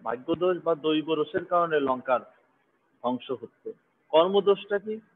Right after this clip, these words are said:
কর্মদোষটা হচ্ছে রাবণের কর্মদোষ। রাবণ তো আসলে ভালো কাজ করেনি। আমরা গল্পের শুরুতে বলেছিলাম রাবণ সীতাকে অপহরণ করেছে বা হরণ করেছে।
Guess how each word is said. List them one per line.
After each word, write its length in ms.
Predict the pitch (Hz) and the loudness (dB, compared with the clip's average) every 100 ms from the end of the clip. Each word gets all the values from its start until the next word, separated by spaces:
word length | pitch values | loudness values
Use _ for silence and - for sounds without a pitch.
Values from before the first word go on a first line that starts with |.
| _ _ | _ _
কর্মদোষটা 580 | 139 165 196 196 - 202 | 2 4 4 0 -2 -6
হচ্ছে 240 | 104 - | -6 -2
রাবণের 480 | 131 123 127 151 139 | 2 4 2 0 -2
কর্মদোষ। 760 | - 120 104 101 - _ _ - | -2 -6 -6 -16 -20 _ _ -4
রাবণ 340 | 131 143 196 | 0 2 2
তো 120 | 196 196 | 0 -2
আসলে 240 | 175 165 | 0 0
ভালো 260 | 143 131 131 | 0 0 0
কাজ 160 | 127 - - | -2 -2 -4
করেনি। 300 | 113 107 104 _ | -4 -4 -10 _
আমরা 280 | 131 156 175 | -6 -2 0
গল্পের 300 | 156 156 170 - | 2 0 -4 -4
শুরুতে 240 | 165 165 | -4 -2
বলেছিলাম 540 | 151 151 - 185 202 196 _ _ - | -2 -2 -4 -6 -6 -10 _ _ -2
রাবণ 400 | 131 131 139 202 - _ _ _ - | 4 4 2 -4 -8 _ _ _ -4
সীতাকে 560 | 180 170 165 165 165 151 - _ _ - | -2 2 2 2 2 0 -4 _ _ -2
অপহরণ 540 | 123 127 120 135 156 | -2 0 0 -2 -2
করেছে 360 | 170 170 170 190 | -4 -6 -4 -2
বা 140 | 147 | 0
হরণ 300 | 113 117 113 | 0 -2 -2
করেছে। 380 | 110 107 - | -8 -12 -14